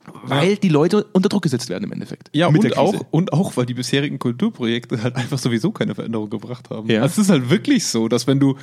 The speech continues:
Speaker 2: das ist wie, keine Ahnung, du fährst durch die Straße und es hängen auf einmal zwei Werbeplakate weniger. Bemerkst
Speaker 1: Ja.
Speaker 2: du das als Autofahrer oder nicht? Nein.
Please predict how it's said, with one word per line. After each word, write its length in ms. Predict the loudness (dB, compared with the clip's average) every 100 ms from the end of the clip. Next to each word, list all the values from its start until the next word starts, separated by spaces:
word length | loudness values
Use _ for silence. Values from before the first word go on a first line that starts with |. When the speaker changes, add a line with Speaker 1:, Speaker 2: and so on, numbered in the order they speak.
| -16 -20 -20 _ -6
Speaker 2:
das 120 | -2
ist 240 | 0 0
wie, 260 | 0 0 0 -8 _ _ _ -20 -12 0
keine 200 | 2 4
Ahnung, 180 | 2 2
du 80 |
fährst 340 | 0 0 0 -4
durch 80 | -6
die 60 |
Straße 540 | -4 -2 -4 -4 -6 -10 _ _ _ _ _
und 140 | 0
es 120 | 0
hängen 220 | 0 2 2
auf 80 |
einmal 220 | 0 -2 -4
zwei 340 | 0 2 4
Werbeplakate 640 | 2 2 0 -2 -2 -2 0
weniger. 440 | 0 0 -2 -8 -8 -2
Bemerkst 500 | 0 2 0 0 -2
Speaker 1:
Ja. 60 |
Speaker 2:
du 20 |
das 120 | -4 -4
als 60 |
Autofahrer 520 | -4 -2 -2 -2 0 0
oder 140 | 0
nicht? 340 | 0 -2 -8 -6
Nein. 260 | -4 -4